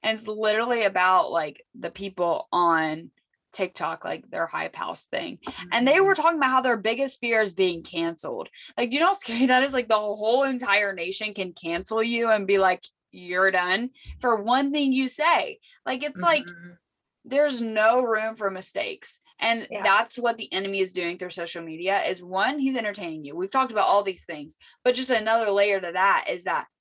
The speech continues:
Speaker 1: he's pitting us against each other. And we know that's not what the Bible has for us. The God, God tells us, like, "They will know that you're my disciples with how you love one another."
Speaker 2: How you
Speaker 1: 'Cause that's
Speaker 2: fellowship.
Speaker 1: what, yeah, that's God's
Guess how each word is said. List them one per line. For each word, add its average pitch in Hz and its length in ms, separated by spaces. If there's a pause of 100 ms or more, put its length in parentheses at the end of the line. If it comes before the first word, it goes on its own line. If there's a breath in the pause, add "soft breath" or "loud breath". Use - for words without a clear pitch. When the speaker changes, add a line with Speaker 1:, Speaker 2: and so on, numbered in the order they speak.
(180)
Speaker 1:
he's - 180
pitting 247 340
us 214 140
against 185 360
each 262 160
other. 302 340 (200 loud breath)
And - 120
we 226 100
know 214 140
that's 196 280
not 185 340
what 175 120
the 190 60
Bible 151 320
has 160 300
for - 120
us. 214 180
The 196 80
God, 185 260 (220)
God 190 260
tells 220 240
us, 185 180
like, 175 140 (540 soft breath)
"They 214 180
will 311 140
know 220 300
that 202 100
you're 208 160
my 185 160
disciples 185 600
with 196 100
how 180 160
you 180 200
love 160 240
one 113 140
another." 90 560
Speaker 2:
How 185 120
you 185 100
Speaker 1:
'Cause 254 140
that's 226 220
Speaker 2:
fellowship. 277 200
Speaker 1:
what, - 80 (280)
yeah, 226 220
that's 240 240
God's 208 580